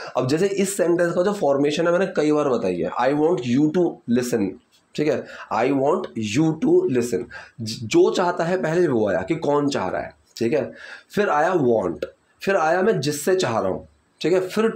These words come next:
to आया और फिर जो काम मैं चाह रहा हूँ वो। जैसे कि मैं बोलूँ, "मैं चाहता हूँ कि तुम यहाँ से जाओ।" कौन चाह रहा है? मैं, I। फिर आया want, फिर किससे चाह रहा हूँ? तुमसे, you। फिर to, अब क्या चाह रहा हूँ? जाओ, go। I want you to go, मैं चाहता हूँ कि तुम जाओ,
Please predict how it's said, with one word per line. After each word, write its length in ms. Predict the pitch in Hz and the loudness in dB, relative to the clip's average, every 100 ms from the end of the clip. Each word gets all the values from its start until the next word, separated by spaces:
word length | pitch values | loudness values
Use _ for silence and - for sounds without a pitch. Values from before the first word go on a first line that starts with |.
| 190 | 2
to 140 | 170 135 | 2 2
आया 200 | 98 71 - - | 0 -2 -4 -6
और 100 | 127 | 0
फिर 120 | 190 127 113 | 0 0 0
जो 160 | 156 170 131 | 0 0 -2
काम 220 | 131 135 | -2 0
मैं 120 | 131 | 0
चाह 200 | - 107 92 | 0 -2 0
रहा 120 | 92 | 0
हूँ 120 | 113 | 0
वो। 180 | 73 - - - - | -2 -6 -8 -16 -6
जैसे 240 | 107 110 139 | -2 0 0
कि 80 | 156 | 0
मैं 140 | 135 | 2
बोलूँ, 180 | 127 185 | 2 2
"मैं 220 | 139 143 156 | 2 2 0
चाहता 300 | 139 127 135 | -2 -2 0
हूँ 160 | 151 | 0
कि 60 | 165 | 0
तुम 160 | 175 165 | 0 2
यहाँ 120 | 139 | 0
से 120 | 147 | 0
जाओ।" 280 | 147 113 85 76 - - | 0 0 -2 -6 -14 -10
कौन 240 | 135 156 175 | 0 2 2
चाह 140 | 165 | 2
रहा 100 | 165 | 2
है? 60 | 185 | 2
मैं, 200 | 123 101 | 2 0
I। 380 | - 110 95 64 - | 0 0 0 -4 -2
फिर 120 | 143 | 0
आया 200 | 147 175 | 2 0
want, 420 | 143 113 104 92 - - | 2 2 2 -2 -8 -4
फिर 100 | 180 | -2
किससे 320 | 180 156 - | 0 -4 -2
चाह 140 | 160 160 | 0 0
रहा 100 | 196 | 0
हूँ? 80 | 180 | 0
तुमसे, 340 | 131 117 92 85 | 0 0 -2 -2
you। 180 | 110 131 117 - - - - - | 0 2 2 0 -10 -16 -10 -2
फिर 100 | 196 170 | 0 0
to, 100 | 135 117 - | 0 0 -2
अब 120 | 127 | -4
क्या 140 | 160 156 | -2 0
चाह 120 | 165 | 0
रहा 100 | 104 | 0
हूँ? 80 | 151 | 0
जाओ, 280 | 117 90 - 117 120 | 0 -2 -4 -4 0
go। 120 | 127 - - - | 0 -2 -8 -2
I 60 | 127 139 | 0 2
want 240 | 175 - | 0 0
you 160 | 135 147 | -2 0
to 60 | 170 131 | 0 2
go, 80 | 110 92 - _ _ - | 0 -2 -8 _ _ -6
मैं 120 | 110 | -2
चाहता 240 | 123 120 139 | 0 0 0
हूँ 100 | 165 | 2
कि 60 | |
तुम 140 | 170 147 | 2 2
जाओ, 260 | 104 85 | 0 -2